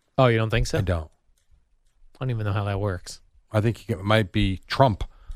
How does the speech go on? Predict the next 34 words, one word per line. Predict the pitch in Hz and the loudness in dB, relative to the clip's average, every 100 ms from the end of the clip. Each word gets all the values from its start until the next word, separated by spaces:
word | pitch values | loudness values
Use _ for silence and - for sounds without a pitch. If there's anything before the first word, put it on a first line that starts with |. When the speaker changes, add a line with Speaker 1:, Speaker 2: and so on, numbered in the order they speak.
| - _ - | -16 _ -10
Speaker 2:
I | |
think | - | -4
he | 147 | 2
might | 127 110 | 4 6
Speaker 1:
<laughs> | |
He's | 120 | 8
Speaker 2:
run | 127 | 8
Speaker 1:
on | |
Speaker 2:
as | - | 6
Speaker 1:
the | |
Speaker 2:
an, | 113 | 6
Speaker 1:
Trump | 160 151 | 4 6
ticket? | 175 165 208 | 4 4 4
Speaker 2:
as | 131 120 | 4 4
an | |
independent. | 120 123 107 139 120 80 - - - _ - | 4 4 6 6 4 0 -12 -20 -20 _ -2
Speaker 1:
Really? | 175 208 123 104 | 0 0 -2 -2
Speaker 2:
I, | 110 | 4
that's | 135 151 | 4 6
what | 135 | 6
I | 120 123 | 6 4
think. | 80 76 | 0 2
Speaker 1:
But | 196 | 4
I | 208 | 4
think | 247 | 2
he | 214 | 2
knows, | 196 190 156 | 4 4 6
like, | 135 | 6
running | 180 185 151 | 6 6 4
as | 131 120 | 4 2
an | |
independent, | 127 117 101 120 107 92 | 0 0 4 4 4 -2
you | 110 | -4
get, | 110 101 | -4 -4